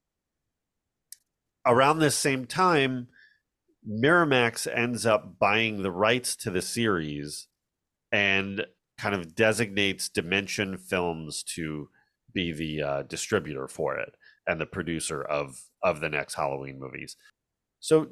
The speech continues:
Dimension Films, which was huge, you know, became a huge distributor, especially after the Scream films and,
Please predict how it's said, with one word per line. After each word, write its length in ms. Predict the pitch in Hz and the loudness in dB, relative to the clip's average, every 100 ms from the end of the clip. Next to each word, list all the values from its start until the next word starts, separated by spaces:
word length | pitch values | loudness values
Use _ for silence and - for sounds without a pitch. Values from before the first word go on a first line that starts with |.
| 135 | -6
Dimension 480 | 151 151 190 - 151 | 0 2 2 2 -2
Films, 640 | - 127 120 104 90 - | 2 4 4 2 -4 -6
which 200 | 113 92 | -6 -6
was 260 | 104 85 - | -6 -6 -8
huge, 720 | - - 120 120 98 85 80 | -14 -6 2 4 4 0 -4
you 160 | 120 104 | -4 -2
know, 60 | |
became 280 | 90 92 110 | -2 -4 -4
a 60 | 92 | -2
huge 340 | - 113 92 | -2 -4 -4
distributor, 800 | - 90 - 95 87 85 82 85 | -10 -6 -2 -2 0 0 0 0
especially 460 | 92 - 104 92 95 | -2 0 0 2 2
after 220 | 82 90 | 0 -2
the 120 | 76 | -4
Scream 420 | - 127 123 117 | -6 -2 -2 -2
films 560 | - 101 90 87 82 90 | -2 0 0 -2 -6 -6
and, 220 | 76 | -8